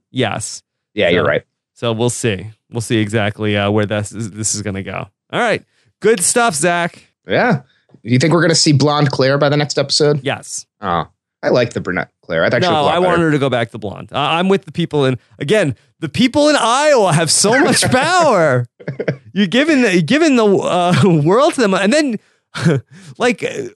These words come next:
Speaker 1: I think that, I would think that the I-, the people of Iowa would learn to care, because I'm sure, like, the day after the Iowa caucus, nobody pays attention to Iowa then.
Speaker 2: Yeah, it's, it's their, it's their, like,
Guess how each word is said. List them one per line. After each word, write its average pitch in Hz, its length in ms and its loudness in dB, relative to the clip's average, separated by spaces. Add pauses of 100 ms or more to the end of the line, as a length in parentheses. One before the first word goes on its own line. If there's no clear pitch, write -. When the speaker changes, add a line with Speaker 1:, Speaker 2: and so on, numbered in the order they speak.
(420)
Speaker 1:
I 233 120 0
think 339 220 2
that, 277 120 4
I 233 120 2
would 294 120 -4
think 311 120 -4
that 302 120 0
the - 180 -8
I-, 151 180 -2
the 165 120 0
people 214 260 0
of 165 40 0
Iowa 147 500 2
would 139 160 2
learn 147 480 2
to 123 420 2
care, 117 200 -2
because 175 260 -2
I'm 214 120 2
sure, 220 140 2
like, 175 460 -4
the 156 160 0
day 196 380 2
after 202 200 -2
the 160 120 0
Iowa 147 300 0
caucus, 120 360 -4
nobody 147 480 0
pays 131 220 0
attention 117 280 -6
to 110 60 -6
Iowa 107 340 -4
then. - 300 -16 (220)
Speaker 2:
Yeah, 104 200 0
it's, 131 160 -4
it's 143 180 -2
their, 151 180 0
it's 139 220 -2
their, 131 220 2
like, 113 320 0